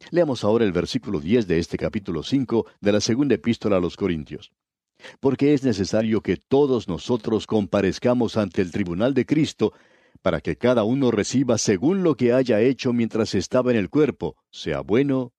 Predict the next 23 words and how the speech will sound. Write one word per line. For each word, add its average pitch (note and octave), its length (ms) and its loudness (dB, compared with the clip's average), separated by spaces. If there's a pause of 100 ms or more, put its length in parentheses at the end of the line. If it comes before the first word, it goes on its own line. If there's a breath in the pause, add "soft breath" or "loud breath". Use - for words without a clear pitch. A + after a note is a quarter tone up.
(320)
o F#2 180 0
sea F2+ 240 0
malo". C2+ 380 -8 (960)
Porque B2 520 2
es A#2+ 140 -2
necesario A2 800 0
que E2 160 -2
todos C3+ 600 0
nosotros G#2+ 640 -4 (140)
comparezcamos B2 1040 0
ante G#2+ 240 0
el F#2 80 -4
tribunal G2 400 -2
de B2 120 0
Cristo. E3 440 -4 (760 soft breath)
Aquí E3+ 240 0
se D#3 100 0
está C3 140 2
hablando B2+ 360 0
del A2 140 0
lugar A2+ 220 2
llamado G2 480 -2 (100)
Bema. D#2+ 540 -4